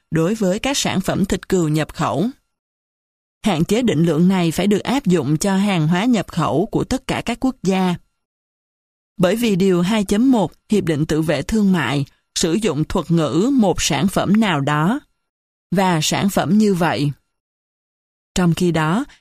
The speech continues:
cả hai đều mô tả đến một sản phẩm. Do đó,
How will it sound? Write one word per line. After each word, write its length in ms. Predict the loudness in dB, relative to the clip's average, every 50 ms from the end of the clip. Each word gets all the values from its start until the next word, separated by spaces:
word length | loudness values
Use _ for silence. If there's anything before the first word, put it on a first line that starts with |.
| _ -4
cả 120 | -2 -2
hai 280 | 0 0 0 0 2 2
đều 160 | 2 2 2
mô 200 | 2 2 2 0
tả 300 | -2 -2 -4 -2 0 0
đến 200 | 0 2 2 2
một 200 | 2 0 0 0
sản 240 | -2 -2 -2 -2 -2
phẩm. 380 | -2 -2 -2 0 0 0 -2 -2 -4 _ _ _ _ _ _ _ _ _ _ _ _ _ _ _ _ _ _ -4 -2
Do 120 | -2 0
đó, 340 | 0 0 0 0 -2 -2